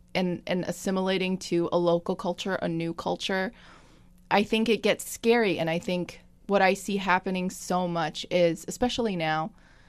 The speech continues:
especially with the scrutiny that Muslim families are under, I see so many second generation, third generation Muslims who want to stay really connected with their family, but feel like they're betraying them somehow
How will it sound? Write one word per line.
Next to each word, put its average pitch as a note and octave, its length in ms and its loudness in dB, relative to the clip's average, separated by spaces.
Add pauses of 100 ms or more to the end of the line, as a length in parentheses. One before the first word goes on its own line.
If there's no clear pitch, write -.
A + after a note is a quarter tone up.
(140)
especially G#3 540 0
with F3 280 2 (140)
the F#3 100 0
scrutiny F#3+ 640 -2
that - 160 -2
Muslim F3+ 340 0
families E3+ 420 -4
are D#3+ 140 -2
under, D#3 260 0
I - 120 0
see - 180 -4
so B3 440 0
many F#3 380 -2
second F3+ 380 -6
generation, E3 760 -4
third E3 220 -4
generation E3 540 -6
Muslims D#3+ 680 -6 (640)
who A3 560 0
want G#3+ 420 4
to A#3 80 -4
stay F3 340 4
really D#3+ 220 0
connected D#3 460 -4
with E3+ 120 -2
their E3 120 -2
family, D#3 600 -6 (120)
but - 220 2
feel G#3 380 -2
like F3 240 -2
they're D#3 140 -4
betraying C4+ 560 2
them F3+ 160 0
somehow D#3+ 560 -4